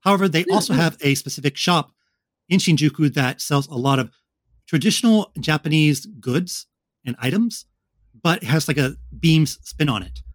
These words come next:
Speaker 1: A lot of these are kind of, like, orange. Like, you can buy an orange daruma or an orange
Speaker 2: Oh, oh,
Speaker 1: tanuki
Speaker 2: oh.
Speaker 1: statue. So it's kind of funny where it's like, okay, this is a very modern and stylish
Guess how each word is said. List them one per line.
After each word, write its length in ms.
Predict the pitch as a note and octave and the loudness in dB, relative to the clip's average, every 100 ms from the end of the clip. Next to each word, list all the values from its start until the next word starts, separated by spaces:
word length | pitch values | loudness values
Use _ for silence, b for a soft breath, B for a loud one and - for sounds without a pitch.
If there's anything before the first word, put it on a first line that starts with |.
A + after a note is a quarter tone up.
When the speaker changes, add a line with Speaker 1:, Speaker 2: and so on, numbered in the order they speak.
| _ _ _ - - | _ _ _ -20 -8
Speaker 1:
A 80 | C#3 | 0
lot 140 | G#3 | 2
of 60 | F#3+ | 4
these 160 | F3 | 2
are 160 | C3 D3+ _ | 0 -4 _
kind 140 | E3 | -4
of, 100 | D3+ | -2
like, 180 | C#3+ B2 - | -4 -8 -2
orange. 560 | C3+ D3+ A3+ A#3+ - _ _ _ _ _ _ - | 2 4 4 2 -2 _ _ _ _ _ _ 0
Like, 100 | C#3 | 0
you 80 | |
can 120 | C#3 C#3+ | 2 2
buy 100 | C3+ | 2
an 100 | - | 2
orange 300 | C#3+ D3 C#3 | 2 2 2
daruma 340 | C3 A#2+ F#2 - _ _ _ _ | -2 -4 -8 -18 _ _ _ _
or 200 | C#3+ C#3+ | 2 2
an 140 | C#3 - | 2 -2
orange 340 | D3 D3 D3 - | 2 2 2 4
Speaker 2:
Oh, 440 | F#4 F#4+ C#4 F#3+ B3+ | 6 6 2 -2 -2
oh, 100 | B3+ | 2
Speaker 1:
tanuki 240 | D3+ G3 | 2 2
Speaker 2:
oh. 20 | |
Speaker 1:
statue. 440 | - A#2 G2+ G#2 F2+ _ _ | -4 -6 -8 -14 -16 _ _
So 200 | - D#3 | 0 2
it's 120 | E3+ | 2
kind 140 | A#3+ B3+ | 2 2
of 80 | |
funny 260 | - E3+ E3 | 4 2 4
where 200 | C3+ C3 | 4 2
it's 160 | B2+ - | 0 -2
like, 260 | A#2+ - - | -4 -6 -4
okay, 160 | D3 C#3+ | 0 2
this 160 | D#3 | 0
is 80 | D3+ | -2
a 60 | C3+ | 0
very 220 | C#3 C3+ | 2 2
modern 480 | B2 A#2 A#2 A#2 - | 2 0 -2 -4 -10
and 100 | B2 | -18
stylish 480 | - A#2 A#2+ B2 | -10 -8 -8 -10